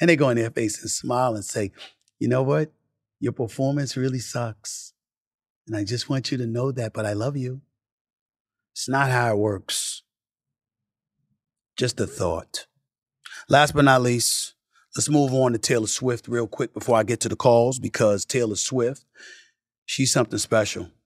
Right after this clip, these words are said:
Um, she cost me a boatload of money. I paid for tickets for two of my, my two daughters and their friends. I'm still broke. It's ridiculous. Okay? It's ridiculous until you see Taylor Swift perform.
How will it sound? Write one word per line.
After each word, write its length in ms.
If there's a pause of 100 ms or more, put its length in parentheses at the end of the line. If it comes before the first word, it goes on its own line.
(640)
Um, 200
she 180
cost 320
me 100
a 60
boatload 460
of 80
money. 280
I 80
paid 300
for 80
tickets 320
for 140
two 220
of 60
my, 140 (120)
my 240
two 200
daughters 360
and 180
their 100
friends. 720 (600)
I'm 140
still 260
broke. 560 (200)
It's 140
ridiculous. 880 (520)
Okay? 480 (400)
It's 180
ridiculous 840 (760)
until 500
you 200
see 300
Taylor 420
Swift 400
perform. 640